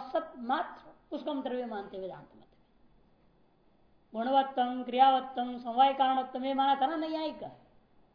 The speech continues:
तीन लक्षण किया था, उसने कहा था द्रव्यत्वत्वम, ये कहा, अथवा गुणवत्तम, क्रियावत्तम,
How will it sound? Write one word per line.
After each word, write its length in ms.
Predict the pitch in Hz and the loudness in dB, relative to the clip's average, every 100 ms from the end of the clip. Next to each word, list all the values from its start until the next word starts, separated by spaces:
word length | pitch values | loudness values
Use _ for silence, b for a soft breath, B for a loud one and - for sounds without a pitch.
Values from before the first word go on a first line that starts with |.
| _ - | _ -8
तीन 140 | 262 285 | -4 -4
लक्षण 320 | 262 285 285 | -4 -4 -6
किया 280 | 277 269 269 | 0 2 2
था, 200 | 202 160 180 233 302 311 - - _ _ _ - | 0 -10 -8 -6 -6 -8 -14 -20 _ _ _ -18
उसने 240 | 208 240 247 | -10 -10 -4
कहा 240 | 247 247 | -2 0
था 240 | 254 302 392 - - 185 | 0 -2 -4 -8 -18 -10
द्रव्यत्वत्वम, 1160 | 214 214 247 - 226 208 - 226 254 220 214 214 214 220 - - - - - | -8 -6 -8 -8 -8 -8 -4 -2 -2 -2 -4 -8 -14 -16 -20 -20 -20 -20 -12
ये 80 | 262 | -12
कहा, 280 | 254 233 - - - _ _ _ _ _ _ - | -10 -16 -18 -20 -20 _ _ _ _ _ _ -12
अथवा 320 | 185 247 277 311 - - - - - 214 | 0 4 4 4 0 -10 -20 -20 -20 -6
गुणवत्तम, 640 | 226 262 262 - 254 269 - - - _ _ _ _ - | 0 2 2 0 -6 -8 -12 -20 -20 _ _ _ _ -12
क्रियावत्तम, 720 | 233 254 269 277 277 - 262 | 0 6 6 6 0 -6 -8